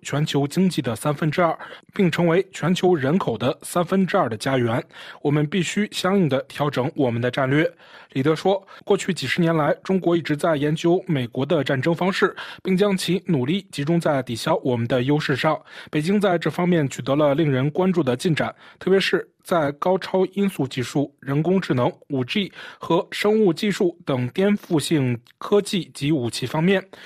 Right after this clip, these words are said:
中国不接受美国的全球领导地位或一个世纪以来帮助维持和平的国际规范。保持我们在这一地区的竞争力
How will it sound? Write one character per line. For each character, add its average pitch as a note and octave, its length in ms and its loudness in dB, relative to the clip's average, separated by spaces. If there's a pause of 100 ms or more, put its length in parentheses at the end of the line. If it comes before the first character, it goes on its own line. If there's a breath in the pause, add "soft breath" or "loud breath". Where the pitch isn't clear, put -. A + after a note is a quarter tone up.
(200 loud breath)
中 A3 160 0
国 G3+ 200 6
不 G3+ 220 -2
接 G#3 180 4
受 F#3+ 240 2
美 C3 160 2
国 C#3 200 -2
的 D3 240 2
全 E3 200 -2
球 E3 160 -2
领 E3+ 140 2
导 D3+ 140 -2
地 F3+ 160 0
位 E3+ 200 2 (140)
或 D#3+ 320 2
一 C#3 100 -2
个 D#3 120 -6
世 E3+ 180 -4
纪 D3+ 180 -4
以 A#2+ 60 -4
来 A2 260 -2 (300 loud breath)
帮 G3+ 180 0
助 - 300 2
维 D3+ 160 2
持 E3 360 -2
和 - 280 -2
平 C3 180 -2
的 A#2+ 140 0
国 B2 180 -2
际 B2 160 -6
规 C#3+ 140 0
范。 E3 240 0 (320 loud breath)
保 D#3 140 0
持 G3+ 220 0 (100)
我 F3+ 120 2
们 D#3+ 120 2
在 E3+ 280 2
这 F#3+ 160 2
一 D3+ 100 2
地 D#3 140 -6
区 - 160 -6
的 D3+ 160 2
竞 D3 200 -2
争 F3+ 180 2
力 G3 180 -2